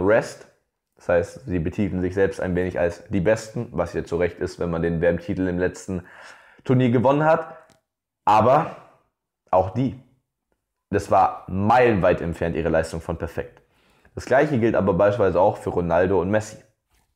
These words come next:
Erstes Vorrundenspiel. Messi verschießt einen Elfmeter und ich glaub, dann haben sie ja bloß eins eins gespielt oder so verloren, ich weiß gar nicht genau. Nee, eins eins haben sie ja gespielt gegen Island.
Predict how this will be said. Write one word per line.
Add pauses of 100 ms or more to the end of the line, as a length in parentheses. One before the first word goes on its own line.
Erstes
Vorrundenspiel. (460)
Messi
verschießt
einen
Elfmeter (380)
und (180)
ich
glaub,
dann
haben
sie
ja
bloß
eins
eins
gespielt
oder
so
verloren,
ich
weiß
gar
nicht
genau.
Nee,
eins
eins
haben
sie
ja
gespielt (840)
gegen
Island.